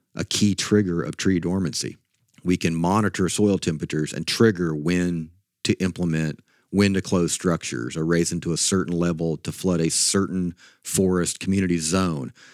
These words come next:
Getting really down in the weeds, that's a, probably a whole nother conversation. But the way we're going with that is to be m-,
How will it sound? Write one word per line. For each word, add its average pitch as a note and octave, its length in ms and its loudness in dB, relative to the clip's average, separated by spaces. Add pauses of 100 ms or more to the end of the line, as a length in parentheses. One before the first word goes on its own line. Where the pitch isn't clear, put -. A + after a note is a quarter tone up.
(260)
Getting G2+ 160 6
really G#2 180 4
down G#2 180 2
in G2+ 60 -2
the F#2+ 60 0
weeds, F#2+ 420 2
that's F2+ 180 0
a, E2+ 220 -2
probably F#2 320 2
a D#2+ 40 0
whole F#2+ 180 0
nother F#2 260 2
conversation. E2+ 840 0 (500)
But F#2 100 2
the G#2 80 6
way A#2+ 140 6
we're A2 120 2
going G2+ 440 2
with D#2+ 140 -4
that E2+ 420 0
is F2 160 -4
to E2 80 -6
be E2 120 -2
m-, D#2+ 200 -4